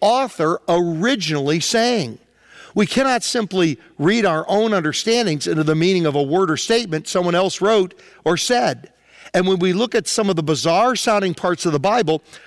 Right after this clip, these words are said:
we have to try to discover who the original audience was and view the text through their lens,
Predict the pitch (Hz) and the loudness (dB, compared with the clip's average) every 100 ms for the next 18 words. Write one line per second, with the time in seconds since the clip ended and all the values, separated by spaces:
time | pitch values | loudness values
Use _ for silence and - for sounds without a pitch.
0 | - 226 220 196 - 240 254 247 196 - | -4 0 0 -2 -2 0 0 0 -2 0
1 | 226 185 160 226 233 208 185 214 180 202 | 0 0 0 0 2 2 2 0 -2 -2
2 | 175 - 170 240 302 240 160 - 131 135 | -2 -2 0 2 2 0 -2 -2 0 0
3 | 131 - - - 190 180 143 226 285 269 | -2 -12 -20 -6 -2 0 2 2 2 0
4 | - 165 - - 202 190 139 107 202 254 | -2 -2 -2 -4 -2 0 -2 -2 2 2
5 | 294 262 156 139 135 139 | 2 0 0 0 0 -4